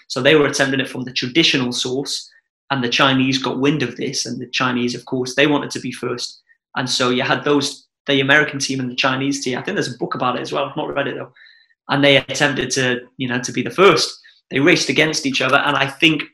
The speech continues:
within the first week there was a couple of deaths from the altitude.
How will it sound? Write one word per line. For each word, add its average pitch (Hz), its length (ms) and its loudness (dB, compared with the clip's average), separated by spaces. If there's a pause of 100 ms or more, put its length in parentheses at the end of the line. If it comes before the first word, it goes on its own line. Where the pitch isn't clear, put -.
(680)
within 139 300 2
the 135 40 -2
first 135 360 0
week 139 480 0
there 131 140 0
was 127 120 -4
a 127 80 -10
couple 139 320 -4
of 117 80 -10
deaths - 480 -8 (100)
from 123 260 -2
the 123 180 -4
altitude. 143 580 0